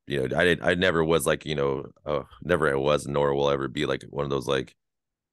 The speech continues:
wizardry type of jujitsu guys where, you know, they're constantly switching or switching and transitioning into different styles or, you know, going to berimbolos and then, you know, you're in some form of spider guard. Next, you know, like, you're doing, like,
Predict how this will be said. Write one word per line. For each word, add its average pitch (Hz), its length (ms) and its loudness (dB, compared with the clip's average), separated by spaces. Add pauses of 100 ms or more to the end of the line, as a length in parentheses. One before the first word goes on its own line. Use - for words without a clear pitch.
(260)
wizardry 78 1120 -2
type 82 220 0
of 76 100 -2
jujitsu 71 520 -4
guys 73 360 2
where, 71 300 0
you 69 160 -6
know, 69 140 -2
they're 69 300 -4 (400)
constantly 73 580 -2
switching 76 520 -2
or 67 260 -2 (300)
switching 78 380 0
and 71 100 -2
transitioning 71 600 -2
into 71 340 -4
different 71 400 -2
styles 71 520 0
or, 67 320 0 (480)
you 71 80 -6
know, 67 80 -4
going 76 280 0
to 69 80 0
berimbolos 71 1080 0
and 69 200 -8
then, 71 160 -2
you 71 140 -4
know, 71 120 0
you're 71 220 0
in 69 300 -4
some 76 220 -6
form 73 280 -2
of 69 80 -4
spider 76 460 0
guard. 76 320 2
Next, 73 200 -4
you 78 60 -4
know, 76 140 0
like, 69 220 -2
you're 73 80 -4
doing, 73 340 -2
like, 69 160 -4